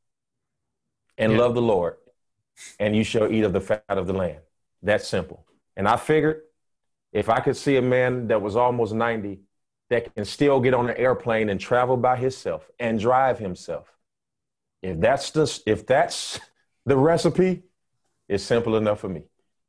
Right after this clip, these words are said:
Speaker 2: My word. Wow. I need to sit in that for a while. That is, that's really deep. Uh, final question, and, and then we'll just ask you to let us know how we can pick up your book, f-,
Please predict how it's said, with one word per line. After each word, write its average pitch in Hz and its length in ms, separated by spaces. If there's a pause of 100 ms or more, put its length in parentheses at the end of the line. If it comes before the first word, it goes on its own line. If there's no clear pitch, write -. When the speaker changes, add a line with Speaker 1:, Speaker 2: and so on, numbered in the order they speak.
(580)
Speaker 2:
My 131 260
word. 123 400 (1080)
Wow. 123 400 (240)
I 143 120
need 147 180
to 131 100
sit - 280
in 135 140
that 123 320
for - 180
a 120 40
while. 117 360
That 131 220
is, - 220
that's 143 280
really 127 300
deep. 110 380 (760)
Uh, 135 280 (460)
final 175 380
question, 139 560
and, 131 240
and 139 220
then 139 220
we'll 135 400 (260)
just 139 240
ask 139 320
you 131 240
to 127 460
let 135 160
us 135 100
know 135 160
how 135 180
we 131 100
can 127 300 (120)
pick 139 180
up 143 140
your 131 140
book, 135 360
f-, - 220